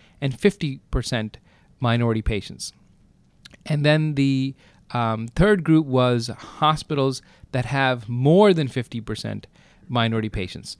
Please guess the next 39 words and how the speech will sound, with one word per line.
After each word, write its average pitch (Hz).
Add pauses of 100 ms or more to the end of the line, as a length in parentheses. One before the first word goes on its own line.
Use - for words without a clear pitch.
(140)
So -
then 135
you 123
could 120
call 113
them 113
predominantly 117
minority 101
hospitals. - (140)
So -
these 160
were 170
the 147
three 170
groups 139
of 131
patients 110
we 107
studied, 160 (420)
uh, 120 (400)
and, 127
uh, 120 (500)
we 147
used, 165
um, 120 (140)
uh, 120
some 139
multiple 151
logistic 127
regression, 170 (400)
uh, 120
and 135
some 143
other, 151
um, 120
uh, 120
statistical 135
techniques, 147 (400)
um, 110